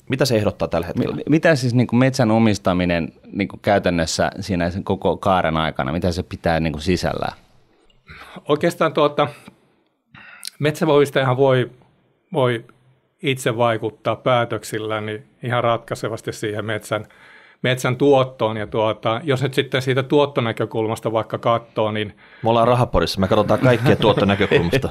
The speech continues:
Speaker 3: <laughs> Juuri näin, juuri näin. Senpä takia ajattelin,
Speaker 2: Joo.
Speaker 3: että tämä on luonteva kulma tulla tähän, niin
Speaker 2: Joo.
Speaker 3: että oikeastaan ihan, ihan tuota,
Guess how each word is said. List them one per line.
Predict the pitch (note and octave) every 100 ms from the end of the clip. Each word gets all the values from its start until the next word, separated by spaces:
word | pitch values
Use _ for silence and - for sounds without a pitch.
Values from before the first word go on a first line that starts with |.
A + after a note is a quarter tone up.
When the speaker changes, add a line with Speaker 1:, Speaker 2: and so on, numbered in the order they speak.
| -
Speaker 3:
<laughs> | -
Juuri | A2+ A#2 A#2+ A2+
näin, | C3+ A2+ - - C3 C3
juuri | A#2 A#2+
näin. | A#2 A#2+ A2+
Senpä | C3 A#2+ A#2
takia | A#2+ A#2 A2+ A2+ - - -
ajattelin, | B2+ A#2 - - C#3+
Speaker 2:
Joo. | C3+
Speaker 3:
että | B2+ A#2
tämä | A#2 -
on | D3+ A#2
luonteva | C#3 B2+ - A#2+ A#2
kulma | B2 B2 A2 A2+
tulla | - A#2 G#2 - -
tähän, | - G#2+
niin | A2 - - A#2
Speaker 2:
Joo. | A2 A2+ - - - - - _
Speaker 3:
että | - B2
oikeastaan | C#3+ D3 C3 B2+
ihan, | D3 E3+ C#3+ G2+ - _ -
ihan | C#3+ E3 D#3+
tuota, | C3+ A#2+ - A2+